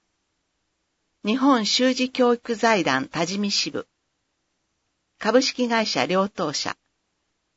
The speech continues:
宗教法人増春寺。株式会社多治見中日サービスセンター。井戸建設株式会社。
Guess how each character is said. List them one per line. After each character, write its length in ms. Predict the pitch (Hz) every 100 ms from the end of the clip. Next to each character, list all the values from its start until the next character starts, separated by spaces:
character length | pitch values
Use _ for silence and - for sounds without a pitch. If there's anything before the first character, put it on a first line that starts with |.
| _ -
宗 260 | - 269
教 280 | 277 262 254
法 260 | 269 247 202
人 320 | 151 131 - _ -
増 260 | 156 233 220
春 360 | - 139 127
寺。 220 | - - _ _ _ _ _ _ _ _ _ _ _ -
株 220 | 208 269
式 260 | - 262
会 160 | 240 226
社 300 | 202 139 110 -
多 140 | 185
治 120 | 208
見 220 | 247 247 -
中 240 | - 254
日 160 | 254 254
サ 300 | - 240 226
ー 20 |
ビ 100 | 214
ス 60 |
セ 220 | - - 175
ン 100 | 131
タ 320 | 110 87 - _ _ _ _ _ _ _ _ _ _ -
ー。 60 |
井 40 | 220
戸 160 | 269
建 220 | 277 269 233
設 260 | 240 -
株 240 | - 165 190
式 300 | - 185 165
会 180 | 151
社。 240 | - -